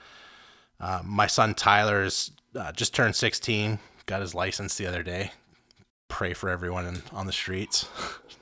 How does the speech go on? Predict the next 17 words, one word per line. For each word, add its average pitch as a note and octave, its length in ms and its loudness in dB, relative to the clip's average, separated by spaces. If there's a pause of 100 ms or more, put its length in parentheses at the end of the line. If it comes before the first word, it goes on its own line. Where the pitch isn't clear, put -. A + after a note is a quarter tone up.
(320)
Oh, - 140 -12
he's - 140 -12
a D#2 60 -12
good, D2 200 -14
he A2 100 -8
drives G2+ 240 0
like F2+ 140 -6
Mister F2+ 260 -6
Magoo, F2 480 -10 (880)
like, F#2+ 180 0 (180)
ten B2 240 2
miles G#2+ 280 6
<laughs> - 40 -6
under D3+ 260 6
the D#3+ 80 8
speed C#3 340 6
limit, D3 460 8